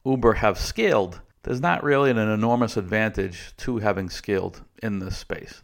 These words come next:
The one thing scale does give you, however, is that with the application, with the Uber application, for example, there's a bunch of intelligence that, uh, Uber can glean from its, its user base. And so there's, there's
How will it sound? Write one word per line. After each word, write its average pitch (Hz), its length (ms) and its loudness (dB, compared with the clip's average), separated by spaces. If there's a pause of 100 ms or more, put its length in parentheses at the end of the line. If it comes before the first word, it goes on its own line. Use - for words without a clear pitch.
The 110 80 -4
one 170 180 2
thing 160 180 0
scale 123 320 2
does 110 280 2
give 98 200 0
you, 90 200 -12 (340)
however, 98 400 -4 (180)
is 104 520 0
that 98 420 0 (300)
with 143 160 2
the 135 140 8
application, 117 680 4 (340)
with 107 140 -8
the 117 80 -4
Uber 110 300 2
application, 104 560 2
for 87 160 -6
example, 92 500 -8 (240)
there's 110 380 -4 (320)
a 127 80 4
bunch 131 300 6
of 120 80 2
intelligence 101 840 2 (220)
that, 107 360 4
uh, 101 300 6
Uber 117 240 2
can 107 200 4
glean 107 400 2
from 104 560 2
its, - 480 -2 (360)
its 131 180 0
user 135 300 4
base. - 480 -8
And 120 100 -6
so 147 160 6
there's, 135 220 4
there's 123 460 -2